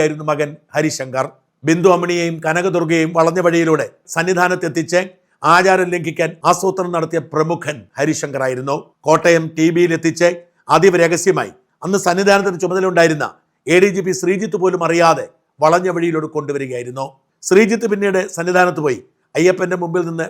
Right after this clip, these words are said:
പൊട്ടിക്കരഞ്ഞാണ് പാപപരിഹാരം ചെയ്തത്. പക്ഷെ ഹരിശങ്കർ അത് ചെയ്തില്ല. അതിന് ഫലമാവാം ഇപ്പോൾ അനുഭവിക്കുന്നത്. കേരളത്തിൽ ഒട്ടും പ്രസക്തമല്ലാത്ത തമിഴ്നാട്ടിലെ ഡി എം കെ എന്ന രാഷ്ട്രീയ പാർട്ടിയുടെ കേരള ഘടകത്തിന്റെ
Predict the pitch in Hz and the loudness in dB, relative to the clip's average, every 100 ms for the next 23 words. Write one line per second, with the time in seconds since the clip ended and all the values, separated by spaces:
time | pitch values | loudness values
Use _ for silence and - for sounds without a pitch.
0 | - _ 156 - 190 185 165 165 151 120 | -12 _ -14 -4 -2 2 0 0 -2 -4
1 | - _ _ _ - 151 156 147 151 139 | -12 _ _ _ 2 4 4 0 -2 0
2 | 135 131 127 127 131 135 - - 151 175 | -2 -6 -6 -4 -2 -2 -4 -4 0 4
3 | 160 165 170 165 156 - 147 135 139 127 | 4 2 -2 -4 -4 -4 -6 -4 -6 -4
4 | 127 135 - _ _ 160 175 170 131 165 | -2 0 -2 _ _ 0 0 -2 -2 0
5 | 160 147 123 - _ _ 131 147 139 135 | 2 0 -2 -6 _ _ -10 -4 -4 -6
6 | - 143 139 131 131 131 131 143 139 _ | -8 -8 -6 -8 -8 -8 0 0 0 _
7 | _ 190 220 240 247 220 - 233 214 190 | _ 4 6 6 6 4 6 2 2 -2
8 | 208 202 202 185 185 185 185 196 180 170 | -2 -2 0 4 4 4 4 2 2 0
9 | 190 196 165 190 160 180 196 196 190 175 | 2 0 0 -2 0 2 2 2 -2 0
10 | 170 160 160 175 170 170 160 160 147 - | 0 0 0 0 2 2 2 2 0 -2
11 | _ _ _ - 180 202 196 196 180 175 | _ _ _ 6 6 8 4 2 0 0
12 | 175 175 | 0 -4